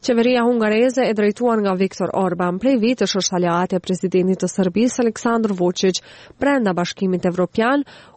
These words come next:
ku Hungaria është antare. Po ashtu, Orban kohët e fundit ka përqendruar vëmendjen e tij në Republikën Srpska, e jo në tërë Bosnjë dhe Hercegovinën. Ideja për një aleancë ushtarake me Serbisë dhe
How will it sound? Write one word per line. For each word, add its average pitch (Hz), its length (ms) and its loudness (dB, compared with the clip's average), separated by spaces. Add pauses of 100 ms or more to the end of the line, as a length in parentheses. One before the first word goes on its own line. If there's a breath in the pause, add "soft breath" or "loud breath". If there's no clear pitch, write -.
(100)
ku 330 240 2
Hungaria 247 640 0
është - 320 -6
antare. 180 500 0 (300 soft breath)
Po 339 160 2
ashtu, 269 320 0
Orban 208 560 0
kohët 214 300 0
e - 40 -4
fundit 294 480 0
ka 254 240 0
përqendruar 247 680 0
vëmendjen 185 520 0
e 180 80 0
tij 277 220 0
në 277 160 4
Republikën 196 580 -2
Srpska, 185 580 -4 (460 loud breath)
e 339 140 2
jo 254 260 2
në 240 100 2 (140)
tërë 247 260 0
Bosnjë 196 440 -2 (160)
dhe 233 160 2
Hercegovinën. 190 920 2
Ideja 285 480 2
për 233 180 0
një 214 140 2
aleancë 226 480 0 (100)
ushtarake 220 720 -2
me 208 240 2
Serbisë 226 580 0
dhe 202 80 4